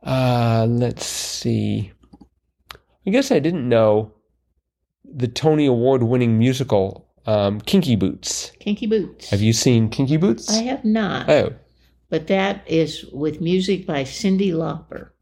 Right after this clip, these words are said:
Speaker 1: Ah.
Speaker 2: Remember, Girls Just Wanna Have Fun.
Speaker 1: So it's, so it's an old musical.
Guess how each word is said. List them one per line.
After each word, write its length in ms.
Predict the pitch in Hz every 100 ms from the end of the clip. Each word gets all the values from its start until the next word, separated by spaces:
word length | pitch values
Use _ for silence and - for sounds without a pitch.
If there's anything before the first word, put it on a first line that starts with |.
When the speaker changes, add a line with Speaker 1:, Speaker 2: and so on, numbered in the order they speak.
| - -
Speaker 1:
Ah. 400 | 127 180 113 - -
Speaker 2:
Remember, 420 | 151 143 151 147
Girls 420 | - 160 160 160
Just 480 | - - 135 160 -
Wanna 180 | 156 156
Have 180 | 143 -
Fun. 260 | - -
Speaker 1:
So 180 | 151 147
it's, 280 | 127 - 131
so 140 | 143 123
it's 140 | 117
an 120 | 110 -
old 360 | 151 147 139 107
musical. 600 | 101 85 95 85 -